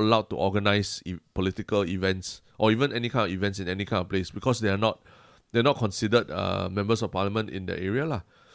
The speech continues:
So let's say you just want to have a dinner for your constituencies over Deepavali or Chinese New Year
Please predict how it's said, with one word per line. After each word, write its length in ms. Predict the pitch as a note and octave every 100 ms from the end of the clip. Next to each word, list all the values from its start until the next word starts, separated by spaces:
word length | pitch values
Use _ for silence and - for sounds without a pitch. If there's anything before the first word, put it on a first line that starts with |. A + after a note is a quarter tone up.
| _
So 180 | - D3
let's 260 | C#3 B2 -
say 80 |
you 200 | C#3 A2+ A2+
just 180 | C#3+
want 140 | E3 D#3
to 40 |
have 120 | G#2+
a 220 | G2+ F#2+ F#2+
dinner 460 | A#2+ A2+ A#2+ A#2+
for 200 | A2+ G2
your 180 | F#2 F2+
constituencies 760 | - F#2 G2+ A2+ G#2 - A2 F2+
over 360 | F#2+ G2+ G2+
Deepavali 640 | G2 F#2 G2 G2 G2+ A2 G2
or 120 | F#2+
Chinese 300 | G2 G2 G2+
New 80 | G2+
Year 320 | G#2 G#2 G2